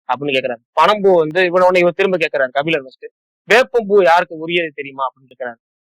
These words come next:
"வேப்பம்பூனா சிற்றெரும்புக்கு உரியதுன்னு" கபிலர் வந்து ரொம்ப அதிர்ச்சி அடைஞ்சிடறாரு. "நம்ம அதை கேட்கலப்பா, வேப்பம்பூ மாலைன்னு ஒண்ணு இருக்கு தெரியுமா, அந்த வேப்பம்பூ மாலை போடுவாங்க, அது வந்து உங்க பாண்டிய மன்னனுக்கு உரியது." இவரே பதில் சொல்லுவாரு.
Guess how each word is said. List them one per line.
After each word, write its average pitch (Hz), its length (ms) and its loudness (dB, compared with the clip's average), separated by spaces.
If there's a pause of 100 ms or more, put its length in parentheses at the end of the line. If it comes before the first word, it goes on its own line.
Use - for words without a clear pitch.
(320)
"வேப்பம்பூனா 196 420 0
சிற்றெரும்புக்கு 180 640 -2
உரியதுன்னு" 143 340 -4
கபிலர் 170 240 2
வந்து 165 180 0
ரொம்ப 151 180 -4 (880)
அதிர்ச்சி 180 320 -2
அடைஞ்சிடறாரு. 127 520 -6
"நம்ம 139 220 -10
அதை 135 140 -2
கேட்கலப்பா, 165 440 -4
வேப்பம்பூ 180 460 -2
மாலைன்னு 156 300 0
ஒண்ணு 143 140 -2
இருக்கு 143 200 -8
தெரியுமா, 131 360 -4 (520)
அந்த 127 180 -4
வேப்பம்பூ 170 440 0
மாலை 139 260 0
போடுவாங்க, 131 400 -4
அது 127 160 -2
வந்து 156 180 -8
உங்க 151 160 -6
பாண்டிய 170 340 0
மன்னனுக்கு 147 360 -6
உரியது." 175 220 -2
இவரே 185 200 2
பதில் 160 240 0
சொல்லுவாரு. 131 300 -4